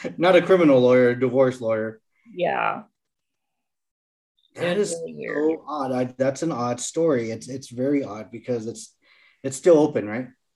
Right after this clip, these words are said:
Speaker 2: Still open. Yeah. Yeah, they still haven't found her body. Um,
Speaker 1: So he dismembered her,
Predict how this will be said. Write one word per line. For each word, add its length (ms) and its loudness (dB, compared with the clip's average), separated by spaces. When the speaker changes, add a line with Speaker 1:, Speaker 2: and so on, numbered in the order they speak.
Speaker 2:
Still 220 2
open. 440 0
Yeah. 380 -4
Yeah, 160 0
they 140 0
still 240 -2
haven't 300 -4
found 260 0
her 140 -4
body. 680 -2
Um, 600 -2
Speaker 1:
So 280 -2
he 200 -4
dismembered 580 -2
her, 280 -12